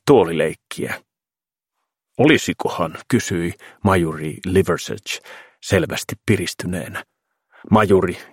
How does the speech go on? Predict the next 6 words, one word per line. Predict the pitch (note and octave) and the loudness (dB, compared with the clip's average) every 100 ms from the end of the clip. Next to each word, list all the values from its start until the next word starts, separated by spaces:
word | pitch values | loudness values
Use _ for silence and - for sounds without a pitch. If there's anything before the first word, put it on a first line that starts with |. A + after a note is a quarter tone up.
| G2 | 0
ja | F#2 - | 2 0
Sir | - G#2 F#2+ F2+ - | -2 2 2 2 0
Lancelot | A2 F#2+ - F2+ - | 0 0 -4 -6 -4
Hardwick | - G#2+ E2 - - - - - - - | -2 0 0 -4 -12 -12 -14 -14 -18 -6
olivat | F2 F2+ F#2 - | 0 0 0 2
herrasmiehinä | G2 E2+ - D#2+ D#2+ F#2 D#2+ F2 | 0 0 -4 -4 -4 -4 -6 -8